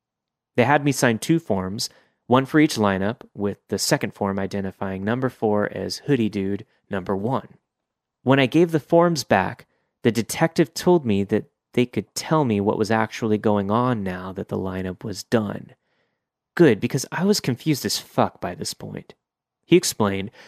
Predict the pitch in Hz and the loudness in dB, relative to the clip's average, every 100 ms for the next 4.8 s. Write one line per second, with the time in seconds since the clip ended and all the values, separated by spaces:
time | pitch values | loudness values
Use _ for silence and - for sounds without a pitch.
0 | - 127 127 156 170 160 143 113 110 107 | 0 4 6 4 2 6 6 8 6 4
1 | 101 - 147 165 117 113 104 110 110 104 | -2 -2 0 2 4 2 2 2 4 2
2 | 101 107 110 104 98 98 127 151 - 95 | 0 -4 -4 -2 -2 0 0 0 -4 -6
3 | 101 - _ _ _ - 120 113 113 113 | -8 -10 _ _ _ 2 2 4 4 6
4 | 110 - 117 110 - 156 - - | 4 4 0 -2 -4 -4 -4 -10